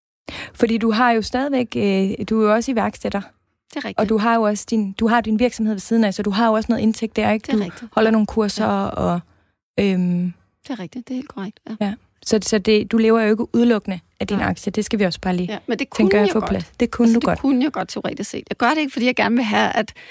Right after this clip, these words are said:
Speaker 2: at det bliver ved med at vokse. Så jeg bliver ved med at investere.
Speaker 1: Så hvad har det betydet for dig? I virkeligheden, altså, det er jo lidt, altså, lidt klichéagtigt, men også en lille smule interessant at spørge dig om.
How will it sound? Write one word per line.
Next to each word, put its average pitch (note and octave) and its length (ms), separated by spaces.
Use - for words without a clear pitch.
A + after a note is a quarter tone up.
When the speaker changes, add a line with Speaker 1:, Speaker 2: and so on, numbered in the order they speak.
Speaker 2:
at - 120
det G3+ 120
bliver G3+ 120
ved G3 120
med A3+ 120
at C3+ 160
vokse. - 360
Så F#3+ 220
jeg G3 80
bliver G#3 120
ved G3 100
med F#3+ 100
at F3 60
investere. F#3 420
Speaker 1:
Så A#3+ 160
hvad A#3+ 140
har B3+ 80
det A#3+ 100
betydet A#3+ 280
for - 80
dig? G#3 240
I C4 80
virkeligheden, C4 600
altså, A#3 200
det - 220
er A#3 40
jo A3+ 80
lidt, C4 540
altså, F#3+ 220
lidt E4 240
klichéagtigt, B3+ 500
men G3+ 100
også A3+ 200
en A#3+ 60
lille C#4+ 240
smule A#3 280
interessant G#3+ 460
at F3+ 60
spørge G3 280
dig F3+ 200
om. E3 140